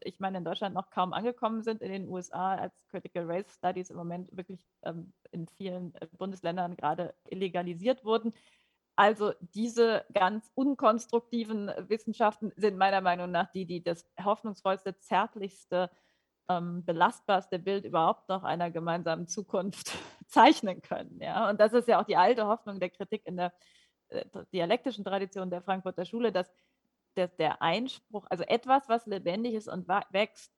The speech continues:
dem, da muss man nicht nur konstruktiv, äh, füttern, sondern da muss man manchmal auch sagen: „Das hier ist die falsche Richtung.“ Also, alle, viele Kulturgewächse wie Obstbäume sind eben darauf angelegt, dass man da was zurückschneidet, damit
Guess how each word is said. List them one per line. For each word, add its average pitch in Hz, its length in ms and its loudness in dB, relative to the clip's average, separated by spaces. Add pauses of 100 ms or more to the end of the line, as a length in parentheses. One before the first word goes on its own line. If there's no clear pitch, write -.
(140)
dem, 185 280 -2 (300)
da 175 100 2
muss 185 220 -6
man 220 180 0
nicht 220 200 -6
nur 208 160 -2
konstruktiv, 208 680 -4 (140)
äh, - 120 -12 (260)
füttern, 254 480 2
sondern 208 340 0
da 196 140 0
muss 202 200 -8
man 214 140 -2
manchmal 202 360 -6
auch 190 100 -4
sagen: 190 460 -6
„Das 185 200 -4
hier 196 140 -4
ist 202 140 -10
die 185 60 -8
falsche 196 360 -4
Richtung.“ 202 380 -8 (600)
Also, - 420 -6 (200)
alle, 180 220 -6 (120)
viele 196 240 -8
Kulturgewächse 202 760 0
wie 185 100 0
Obstbäume 202 540 0
sind 196 220 -6
eben - 280 -6
darauf 202 280 4
angelegt, 220 540 0
dass 165 140 -4
man 170 160 -2
da 170 120 6
was 170 180 -4
zurückschneidet, 180 680 -2
damit 175 240 -2